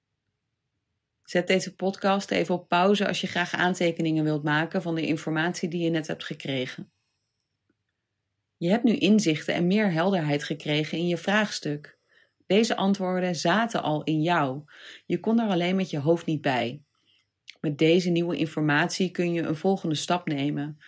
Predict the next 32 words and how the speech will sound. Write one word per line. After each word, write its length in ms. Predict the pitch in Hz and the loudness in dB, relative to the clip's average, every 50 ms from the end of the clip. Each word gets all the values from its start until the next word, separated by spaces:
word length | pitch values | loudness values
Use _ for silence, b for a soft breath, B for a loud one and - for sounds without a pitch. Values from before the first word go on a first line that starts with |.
| B B B B B B B | B B B B B B B
Je 100 | B 160 | B -2
kunt 180 | - 240 247 240 | 2 2 4 6
deze 300 | 254 247 233 214 - - | 6 4 4 4 2 0
oefening 380 | 214 202 - 196 175 170 170 | 0 0 0 0 2 2 2
herhalen 540 | 160 151 147 147 143 139 139 147 160 180 180 | 2 2 2 2 2 2 2 2 2 0 0
met 120 | 160 151 | 0 0
een 120 | 147 143 147 | 0 0 0
nieuw 200 | 147 143 147 160 | 0 0 0 -2
vraagstuk 680 | 151 - 156 160 160 160 - - - - 185 214 208 - | -4 -4 -2 0 0 -2 -4 -8 -6 -2 -2 -2 -2 -2
door 120 | - 151 | -4 -4
de 100 | 147 151 | -4 -4
podcast 540 | 147 - 151 151 - - - 147 147 - - | -6 -6 -8 -8 -6 -8 -8 -8 -8 -8 -10
opnieuw 220 | 165 151 156 160 | -4 -2 -2 -2
te 140 | 160 - 156 | -2 -2 -4
beluisteren. 800 | 147 - 156 151 151 160 165 156 - - - 170 180 208 220 B B B B B B B B B B | -4 -4 -4 -4 -4 -4 -6 -8 -8 -10 -10 -8 -8 -8 -10 B B B B B B B B B B
En 140 | B - 175 | B 0 0
het 140 | 185 180 - | 0 0 0
is 160 | 220 220 - | 0 0 0
dan 180 | - 220 226 | 0 2 2
ook 160 | 208 190 185 - | 2 2 0 2
weer 580 | 185 185 185 185 185 190 190 b b b b b b b b b b _ _ _ _ - | 2 2 4 4 2 0 -4 b b b b b b b b b b _ _ _ _ -4
dat 200 | - 165 - - | -4 -2 0 2
je 100 | 165 170 | 2 4
nieuwe 260 | 170 185 190 202 - | 4 4 4 4 4
informatie 720 | - 185 175 - - 170 156 147 151 151 - - 170 151 | 2 0 -2 -2 -2 0 2 2 2 0 0 -4 -8 -6
krijgt 580 | - - 156 151 151 165 185 - - - - - | -4 -2 0 2 2 0 0 -4 -6 -8 -6 -2
over 460 | 165 165 156 165 160 160 165 - - - | -2 -2 -2 -2 -6 -6 -6 -8 -12 -10
waar 260 | 170 156 156 147 156 | -4 -2 0 0 0
je 80 | 160 165 | 0 0
mee 140 | 165 165 | -2 -2
verder 300 | 160 - 196 185 165 151 | -2 0 0 0 0 0
kunt. 440 | 151 - 151 147 156 151 - - - | -2 -4 -8 -8 -8 -8 -10 -14 -20